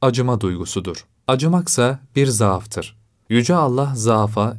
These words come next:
eksikliğe delalet eden sıfatlardan münezzehtir. Rahmetten kasıt, onun kullarına ikramda bulunması, günahlarını affedip salih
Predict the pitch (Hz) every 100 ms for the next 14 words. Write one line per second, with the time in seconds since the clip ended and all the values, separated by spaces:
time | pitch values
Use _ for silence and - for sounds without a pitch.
0 | - 120 - 110 - 131 127 113 107 104
1 | 113 110 117 104 98 - 104 98 - 98
2 | 98 139 151 139 120 104 101 87 82 -
3 | - _ _ - 110 107 113 107 113 110
4 | 104 95 120 120 - _ - 120 131 143
5 | 139 120 113 113 123 120 117 110 107 107
6 | 104 98 90 87 87 - 120 113 - _
7 | - 117 131 131 143 151 - 147 - 123
8 | 123 123 - 113 131